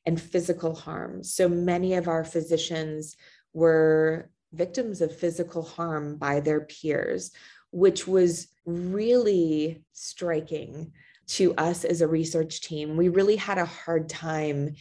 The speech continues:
in the kind of final writings of this paper because it was so heart-wrenching to know that this is, this is what, this is the climate that physicians with disabilities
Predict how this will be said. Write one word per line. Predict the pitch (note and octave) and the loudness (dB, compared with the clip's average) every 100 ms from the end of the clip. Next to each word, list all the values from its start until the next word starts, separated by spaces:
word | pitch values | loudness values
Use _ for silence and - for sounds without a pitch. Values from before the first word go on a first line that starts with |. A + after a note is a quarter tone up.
| - - - _ - | -20 -20 -20 _ 0
in | D#3+ D#3 D#3 D#3 | 2 4 2 2
the | D#3 D#3 | 2 0
kind | D#3+ | -6
of | D3 | -8
final | - D#3+ E3 E3 D#3 | -6 -4 0 2 0
writings | D3 D3+ D#3 D#3 D3 D3 D3+ - | 0 0 0 0 -4 -8 -10 -8
of | C#3+ D3 | -4 0
this | D3 | -2
paper | - - D3 D3 D3 D3 D#3 - _ _ - _ _ - | -2 -4 -2 -2 0 -2 -4 -10 _ _ -20 _ _ -2
because | F#3 F#3 E3 E3 D#3+ D3+ - _ _ | -2 2 4 4 2 -6 -14 _ _
it | F3+ | 0
was | F3 E3+ | 0 2
so | E3+ | 0
heart-wrenching | E3+ E3+ E3 D#3+ D3+ D3+ C#3+ - - G3 _ - _ - | 2 0 0 -4 -6 -10 -12 -10 -10 -14 _ -20 _ -6
to | - | -2
know | E3 D#3 D#3 D#3 | 2 4 6 6
that | D#3 - D#3+ | 4 0 2
this | E3 E3 | 2 4
is, | F3+ E3+ D#3+ D#3 - _ _ _ _ _ _ _ | 4 4 4 -2 -10 _ _ _ _ _ _ _
this | G3 F#3+ | 0 0
is | G3 E3+ | -2 -4
what, | D3+ D#3 D#3 C#3+ - - | -4 0 0 -2 -10 -2
this | E3+ F3+ | -2 0
is | |
the | F3 | -4
climate | E3+ - F3 E3+ D#3 - | -6 -6 -4 -2 -4 -4
that | D3+ B2 - | -4 -4 -2
physicians | E3 E3 D#3+ D#3+ D#3 | -2 2 0 0 -6
with | D3 | -8
disabilities | C#3+ - D#3+ D#3 D3+ D3 D3 D3 C#3+ | -8 -16 -2 2 4 2 2 -2 -6